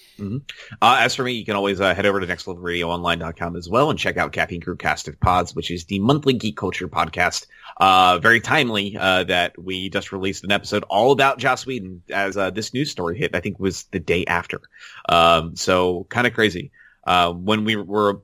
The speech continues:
recording it, it was just coming hot off the heels that Roseanne was coming back. Uh, and we even brought that up when we recorded. And then as we release it is when the news about Zack, uh, walking away from, uh, Justice League, uh,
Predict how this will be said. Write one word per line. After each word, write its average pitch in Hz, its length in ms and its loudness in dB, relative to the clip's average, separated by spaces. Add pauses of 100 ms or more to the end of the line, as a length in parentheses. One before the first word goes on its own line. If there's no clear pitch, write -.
recording 120 480 2
it, 95 180 0
it 98 260 -2
was 98 160 -8
just - 200 -8
coming 113 180 -2
hot 101 220 4
off 98 120 -4
the 101 80 -6
heels 95 320 -4
that 90 160 0
Roseanne 110 560 4
was 98 140 -6
coming 92 320 -10
back. 80 320 -6 (420)
Uh, 87 520 6
and 92 560 0
we 98 100 -8
even 95 320 -4
brought 92 240 -2
that 92 140 2
up 85 180 -2
when 87 240 -6
we 87 80 -8
recorded. 87 540 0
And 87 200 -2
then 85 420 0
as 95 280 2
we 110 60 -4
release 104 380 -4
it 92 100 -8
is 87 200 -8
when 90 200 -4
the 87 100 -6
news 92 320 -4
about 87 340 2
Zack, 92 360 0
uh, 85 340 2
walking 90 320 -2
away 90 300 -2
from, 92 360 0
uh, 92 280 2 (760)
Justice - 380 0
League, 85 220 -4
uh, 80 280 0